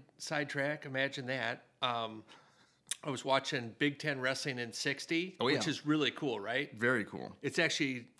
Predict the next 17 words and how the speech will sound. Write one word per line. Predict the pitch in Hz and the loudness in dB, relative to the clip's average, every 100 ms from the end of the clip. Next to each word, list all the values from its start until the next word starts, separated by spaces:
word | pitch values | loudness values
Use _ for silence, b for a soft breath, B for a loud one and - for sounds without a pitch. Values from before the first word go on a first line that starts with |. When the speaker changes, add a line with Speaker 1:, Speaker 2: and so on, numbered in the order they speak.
| - | -12
Speaker 1:
a | 131 110 | -6 -6
good | 104 113 | -6 -8
place | - 120 - | -4 -4 -4
to | |
watch | 117 117 - | -4 -4 -2
that | 117 110 - | -2 -4 -6
eleven | 110 113 117 117 117 | -4 -2 -2 -4 -6
versus | 110 113 117 104 | -6 -6 -8 -8
nine | 113 113 | -6 -6
second | 113 131 113 117 | -4 -6 -6 -8
Indiana | 123 127 117 120 117 | -8 -8 -6 -6 -6
win | 117 120 | -6 -4
at | 139 | -4
the | 160 139 | 0 2
end. | 160 190 202 - | 4 2 0 -6
Speaker 2:
<laughs> | B B B B | B B B B
Speaker 1:
But, | 156 139 | 2 2